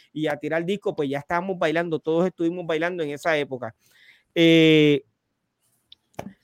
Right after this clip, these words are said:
no me has dicho todavía, o cuáles fueron esos primeros grupos, si tú los conoces, de b-boys que se formaron en esa época de los años ochenta.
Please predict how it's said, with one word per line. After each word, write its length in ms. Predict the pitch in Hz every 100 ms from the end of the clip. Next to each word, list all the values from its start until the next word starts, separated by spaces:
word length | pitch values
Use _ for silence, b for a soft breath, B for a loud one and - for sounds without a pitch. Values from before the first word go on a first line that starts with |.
| B B B _ _
no 240 | 160 165 202
me 140 | 247
has 100 | 220
dicho 300 | 247 233 240
todavía, 680 | 196 190 196 247 202 160 151 _ _ _ -
o 460 | 165 165 165 - _ _ _ _ _ _ _ -
cuáles 260 | - 208 240
fueron 240 | 277 247
esos 220 | 233 262 -
primeros 480 | 233 233 240 208
grupos, 460 | 170 240 240 180 160
si 100 | 160
tú 100 | 180
los 160 | 214 220
conoces, 600 | 226 214 240 202 160 143 b b b b
de 500 | 135 127 165 160 156
b-boys 720 | 151 247 226 190 165 156 - _ _ _ _ _ _ _ _ _ _ -
que 480 | 165 160 160 160 151
se 120 | 170
formaron 580 | 160 151 175 254 240 190
en 140 | 165 156
esa 300 | 156 214 214
época 320 | 220 220 214
de 100 | 185
los 180 | 165 175
años 300 | 175 208 196
ochenta. 420 | 180 170 160